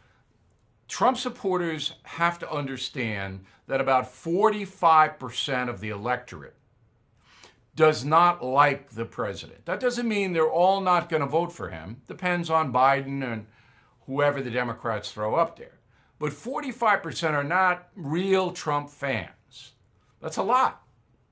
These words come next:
So if it's me and I'm talking about fighting the pandemic, which I think the federal government is doing fairly effectively, I don't see any incompetence here, and if I did,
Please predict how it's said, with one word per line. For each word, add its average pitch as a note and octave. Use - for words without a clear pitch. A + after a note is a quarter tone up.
So F#3+
if D#3
it's E3+
me G3
and C#3
I'm E3
talking A3
about B2+
fighting E3
the C#3
pandemic, B2
which A#3
I B3
think C#4+
the D4
federal B3
government A3
is D3
doing G#3+
fairly A3+
effectively, B3
I D3
don't A#3+
see A#3+
any F3+
incompetence D3
here, A2+
and A#2+
if B2+
I C3+
did, G3+